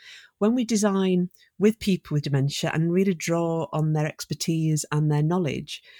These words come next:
not only does that make it better for people with dementia, but it makes it better for everybody. The huge movement around dementia-friendly community makes it fantastic for anybody. And I really think that, again, people with dementia have helped us to maybe rethink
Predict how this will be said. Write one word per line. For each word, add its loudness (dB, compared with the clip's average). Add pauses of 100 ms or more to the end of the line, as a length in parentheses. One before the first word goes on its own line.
(340)
not 4
only 6
does 0
that 0
make 0
it -4
better -2
for -20
people -6
with -2
dementia, 0
but -2
it -2
makes -4
it -6
better -4
for -6 (120)
everybody. -2
The 0
huge 0
movement -2
around 0
dementia-friendly -2
community -2 (320)
makes -2
it 0
fantastic -2
for -4 (120)
anybody. 0 (440)
And 2 (120)
I 0
really 4
think -2
that, -2
again, 0
people -8
with -2
dementia 0
have -8
helped -6
us -4
to -2 (340)
maybe 2
rethink 0